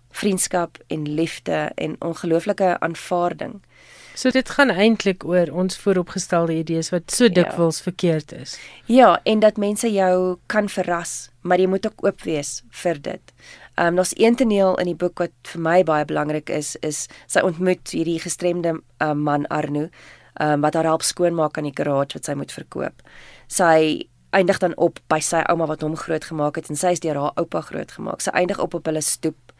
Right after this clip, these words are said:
Speaker 1: en hulle kuier en sy vind dit ongelooflik bekend omdat sy grootgemaak is deur 'n generasie ouer en ongelooflik lekker om daar te kuier. En op 'n stadium draai die gesprek na haar, haar wederhelft toe en dan is sy onmiddellik bang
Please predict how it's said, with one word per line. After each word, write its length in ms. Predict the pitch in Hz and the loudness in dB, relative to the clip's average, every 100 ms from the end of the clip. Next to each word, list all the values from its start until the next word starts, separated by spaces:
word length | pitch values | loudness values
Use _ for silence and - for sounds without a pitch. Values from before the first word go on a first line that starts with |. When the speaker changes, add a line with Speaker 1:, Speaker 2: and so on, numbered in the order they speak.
| - - - - - _ | -20 -20 -20 -20 -20 _
Speaker 1:
en 120 | 180 175 | 0 2
hulle 160 | 175 - | 2 0
kuier 320 | 214 202 175 | 0 2 2
en 120 | 160 | 0
sy 140 | 160 180 | -6 -10
vind 220 | - 208 | -6 -4
dit 140 | 190 - | -4 -4
ongelooflik 760 | 233 220 208 185 196 220 214 - - - | -4 -4 -4 0 0 0 -2 -6 -8 -8
bekend 520 | 175 - 175 240 - - | -6 0 0 0 -8 -6
omdat 240 | 170 170 | -4 -4
sy 220 | - 190 | -2 -2
grootgemaak 600 | 190 196 185 190 165 156 | 0 -2 -2 -2 -4 -4
is 60 | 160 | -4
deur 140 | 165 | -6
'n 60 | 160 | -6
generasie 560 | 170 160 151 151 - - | -4 -4 -4 -6 -8 -4
ouer 340 | 156 156 190 - - - - - - | -2 0 -2 -6 -20 -20 -20 -20 -4
en 180 | 175 170 | -2 0
ongelooflik 360 | 170 196 185 160 | 0 0 0 0
lekker 360 | 156 190 185 | -2 -2 -4
om 100 | 170 | -4
daar 200 | 151 147 | -4 -6
te 80 | - | -8
kuier. 440 | - 208 175 - - _ - - - _ - | -4 -2 -2 -6 -10 _ -20 -20 -20 _ 2
En 140 | 180 | 4
op 80 | 170 | 4
'n 40 | |
stadium 640 | - - 190 196 202 190 - _ | 0 2 4 6 4 2 -8 _
draai 220 | 170 170 175 | 0 2 2
die 80 | |
gesprek 440 | 170 - 175 165 - | 0 -4 -2 -2 -2
na 340 | 160 151 147 - | -2 -2 -4 -10
haar, 340 | - 151 156 139 - _ _ - | -8 2 2 0 -8 _ _ -6
haar 220 | - 156 147 | -2 0 2
wederhelft 640 | 156 147 143 143 - - | 2 2 0 -4 -8 -10
toe 160 | - - | -8 -4
en 100 | 156 | 0
dan 240 | 160 175 _ _ _ - | 0 -2 _ _ _ -6
is 100 | 175 | -4
sy 80 | 185 | -2
onmiddellik 540 | 165 156 151 170 139 | -2 -2 -2 -4 -6
bang 300 | - 135 156 | -6 -4 -6